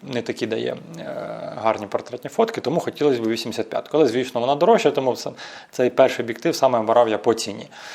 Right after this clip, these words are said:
Це я брав кіт і докупив, е, п'ятдесят міліметрів. Тобто хотів би я вісімдесят п'ятку, хотів би фікс, хотів би, е,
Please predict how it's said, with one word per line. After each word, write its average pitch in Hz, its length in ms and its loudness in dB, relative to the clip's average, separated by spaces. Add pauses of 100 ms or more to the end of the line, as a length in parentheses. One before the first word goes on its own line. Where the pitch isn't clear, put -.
(440)
Це 113 180 2
я 107 80 4
брав 135 240 2
кіт 233 260 -2
і 160 100 -2
докупив, - 600 -4 (240)
е, - 400 -6
п'ятдесят - 360 -2
міліметрів. - 420 -8 (640)
Тобто 143 240 4
хотів 147 300 0
би 127 100 4
я 107 220 6 (240)
вісімдесят 117 640 -4 (200)
п'ятку, 131 340 4
хотів 143 280 -4
би 143 100 0
фікс, - 380 -6 (1000)
хотів 160 420 0
би, 123 180 6
е, 110 80 2